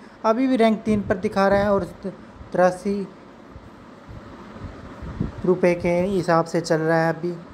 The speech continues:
डॉलर के हिसाब से। और ये जो बीएसयूएसडी कोड है, ये भी तिरासी पे चल रहा है और इसका हाई time नब्बे लिखा हुआ, but अभी तक ये गए नहीं है। Growth कह रहे हैं, हो रही है, हो रही है, पर सब बोल रहे हैं, partnership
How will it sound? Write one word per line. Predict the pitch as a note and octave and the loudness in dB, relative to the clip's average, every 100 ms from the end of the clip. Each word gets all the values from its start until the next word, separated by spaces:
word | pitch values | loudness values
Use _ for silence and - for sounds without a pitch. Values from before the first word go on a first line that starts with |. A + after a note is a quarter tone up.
| - - - D3+ | -18 -18 -10 -2
डॉलर | D#3+ D#3+ | 0 0
के | D#3 E3 | 0 -2
हिसाब | D#3+ E3+ D#3+ | -2 0 -2
से। | D3+ - F3+ - - - - - - - - | -2 -6 -8 -8 -18 -20 -20 -20 -18 -10 0
और | F3+ | 2
ये | D#3+ D3 G3 | 2 2 2
जो | F#3 G3 G3 G3 - - - - D#3+ | 4 4 4 0 -6 -8 -8 -8 -4
बीएसयूएसडी | D#3+ F3 E3+ F3 E3+ E3 D#3+ D#3+ | 0 2 0 0 2 2 0 0
कोड | F3+ E3 D#3+ | 2 4 4
है, | D#3 D#3 D#3 | 2 0 -2
ये | D#3+ | -2
भी | D#3+ E3+ | -2 -4
तिरासी | - D#3 D3+ E3 | 0 -2 -2 -6
पे | D3+ | -4
चल | E3 | -2
रहा | D3 D#3 D3+ D3+ | 0 2 2 0
है | D#3 - - - | -4 -8 -8 2
और | G3 | 2
इसका | G3 G#3 | 4 2
हाई | G3 F#3+ | 4 4
time | F3+ F#3 F#3 F3+ | 4 0 0 0
नब्बे | F3 F3 | 0 0
लिखा | F3 F3 F3+ | -2 0 0
हुआ, | F3+ | 0
but | E3 F3 | 0 0
अभी | F#3+ E3+ | 0 0
तक | E3+ E3 | 0 0
ये | E3+ E3 | -2 0
गए | D3+ D#3 E3+ | 2 2 0
नहीं | E3+ E3+ | -2 -4
है। | E3+ E3 - - - | -6 -8 -14 -16 -2
Growth | D#3+ F#3 | 2 4
कह | F#3+ - | 4 2
रहे | F3 F3+ | 4 4
हैं, | E3 | 2
हो | D#3 E3 | 0 2
रही | E3+ | 2
है, | E3+ | 2
हो | D#3+ D#3+ | 2 2
रही | E3 | 2
है, | E3+ | 2
पर | E3 E3+ - - - - - - - - - - - | 0 -2 -4 -14 -20 -20 -20 -20 -18 -16 -14 -14 2
सब | A3 F3+ | 4 6
बोल | G3+ G3 | 4 4
रहे | G3 | 2
हैं, | G3 G3 | 2 0
partnership | - E3+ F3 E3+ F#3 F3 | 0 0 0 -4 -4 -6